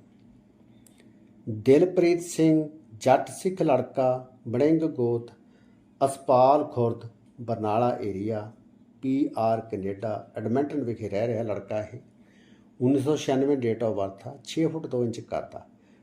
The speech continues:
ਟੈਨ ਪਲੱਸ ਟੂ ਇੰਡੀਆ ਤੋਂ ਕੀਤੀ ਆ। ਬਿਜ਼ਨਸ ਐਡਮਿਨਿਸਟ੍ਰੇਸ਼ਨ ਡਿਪਲੋਮਾ ਇਹਨਾਂ ਨੇ ਕੀਤਾ ਕੈਨੇਡਾ ਤੋਂ, ਐਡਮਿੰਟਨ ਕੈਨੇਡਾ ਤੋਂ। ਪਿਤਾ ਜੀ ਇਹਨਾਂ ਦੇ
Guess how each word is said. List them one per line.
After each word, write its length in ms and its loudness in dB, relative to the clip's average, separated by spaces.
ਟੈਨ 260 6
ਪਲੱਸ 260 2
ਟੂ 260 -4
ਇੰਡੀਆ 260 2
ਤੋਂ 120 -2
ਕੀਤੀ 360 -4
ਆ। 240 -2
ਬਿਜ਼ਨਸ 680 2
ਐਡਮਿਨਿਸਟ੍ਰੇਸ਼ਨ 840 -4
ਡਿਪਲੋਮਾ 540 -2
ਇਹਨਾਂ 160 -2
ਨੇ 80 -4
ਕੀਤਾ 340 -8
ਕੈਨੇਡਾ 440 -6
ਤੋਂ, 340 -14
ਐਡਮਿੰਟਨ 500 -6
ਕੈਨੇਡਾ 460 -8
ਤੋਂ। 180 -16
ਪਿਤਾ 320 10
ਜੀ 100 8
ਇਹਨਾਂ 200 10
ਦੇ 360 4